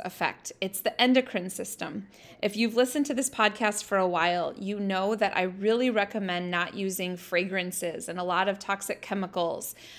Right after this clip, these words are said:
because they're endocrine disruptors. And you might not have known what that meant. Well, your endocrine system is directly involved in the growth and development, metabolism, nutrient regulation, and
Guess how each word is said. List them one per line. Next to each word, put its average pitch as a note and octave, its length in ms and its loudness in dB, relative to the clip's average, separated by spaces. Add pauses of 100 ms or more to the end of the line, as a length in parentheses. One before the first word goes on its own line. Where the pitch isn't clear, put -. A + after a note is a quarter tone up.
(180)
because G3+ 440 0
they're G3 340 2
endocrine C4+ 640 2
disruptors. - 800 -2 (360)
And A3+ 120 4
you A#3+ 80 4
might A#3 200 4
not B3+ 160 4
have B3+ 100 2
known F#3+ 300 2
what G3 160 4
that G3 200 4
meant. C4+ 460 0 (300)
Well, A3 120 8
your A3+ 220 8
endocrine E4+ 500 4
system G3 540 0
is G3 160 2
directly C4+ 640 2
involved G3 540 4
in F#3 200 -4
the F3+ 60 -4
growth A3 580 4
and C#4 80 2
development, G#3 680 2 (120)
metabolism, B3+ 1080 2 (260)
nutrient C#4+ 560 0
regulation, G#3 800 -2
and F3+ 220 -6